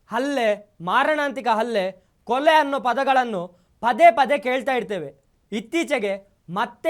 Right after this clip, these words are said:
ಬಿ ಜೆ ಪಿ ಕಾರ್ಯಕರ್ತರು ಟಾರ್ಗೆಟ್ ಆದಂತೆ ಕಾಣಿಸ್ತಿದೆ. ರಾಜಕೀಯಕ್ಕಾಗಿ, ಅಧಿಕಾರಕ್ಕಾಗಿ ಹೋರಾಟಗಳಾಗಲಿ, ಚುನಾವಣೆಗಳಾಗಲಿ, ಯಾರಾದ್ರೂ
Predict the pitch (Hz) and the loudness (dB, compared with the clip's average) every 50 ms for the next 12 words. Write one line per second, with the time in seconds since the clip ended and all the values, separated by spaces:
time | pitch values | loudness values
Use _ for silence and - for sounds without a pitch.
0 | 311 208 262 269 214 294 277 202 254 247 240 233 240 247 - - 233 226 226 247 | 0 0 -2 -4 -2 -4 -4 -4 -4 -2 0 0 0 0 -2 -4 -4 -4 -4 -6
1 | 240 240 226 - - 220 233 269 302 233 320 302 - 285 247 240 220 226 220 208 | -6 -6 -6 -4 -2 0 2 2 2 2 0 0 2 2 0 0 0 -2 -4 -4
2 | 247 233 220 214 220 214 214 214 196 151 135 - _ _ _ _ _ _ _ - | -6 -6 -4 -4 -4 -6 -8 -10 -12 -12 -14 -16 _ _ _ _ _ _ _ -4
3 | 165 180 208 240 202 302 302 - 254 285 269 - 269 254 240 226 185 214 214 214 | 0 2 2 2 2 0 -2 -2 -2 -4 -4 -2 0 0 0 -2 -2 -6 -10 -12
4 | - _ _ _ - 165 196 190 285 302 311 311 302 294 277 - - 262 240 220 | -14 _ _ _ -10 -8 -6 -6 -4 0 2 4 4 4 2 0 0 0 0 0
5 | 190 220 214 214 214 - _ _ _ - 190 220 247 302 330 330 320 320 311 269 | 0 -4 -6 -6 -8 -12 _ _ _ -4 0 2 4 4 4 4 2 2 0 2
6 | 294 285 277 277 240 233 214 185 196 214 - _ _ _ - 202 208 226 269 294 | 2 2 2 2 2 0 -2 -4 -6 -8 -12 _ _ _ -10 -6 -4 -2 2 2
7 | 311 311 311 302 294 262 262 254 240 226 214 196 190 170 151 147 - _ _ _ | 4 4 4 2 2 2 2 4 4 2 0 -2 -4 -8 -10 -12 -18 _ _ _
8 | _ _ - 160 180 185 214 240 269 262 262 254 262 214 269 | _ _ -10 -4 2 4 6 6 6 6 4 2 2 2 -2